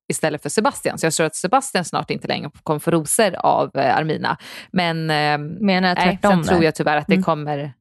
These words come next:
Speaker 1: eh, tror du att hon kommer vara med Sebastian?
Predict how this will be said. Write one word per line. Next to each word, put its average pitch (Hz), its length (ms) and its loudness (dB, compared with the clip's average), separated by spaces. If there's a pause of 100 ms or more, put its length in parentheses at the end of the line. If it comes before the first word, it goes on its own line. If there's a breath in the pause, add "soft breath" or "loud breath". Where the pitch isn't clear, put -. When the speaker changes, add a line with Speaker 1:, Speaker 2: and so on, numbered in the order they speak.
(520)
Speaker 1:
eh, 202 100 0
tror 226 160 0
du 330 160 4
att 220 120 0
hon 175 100 -4
kommer 165 220 0
vara 151 120 0
med 151 140 -8
Sebastian? - 460 -6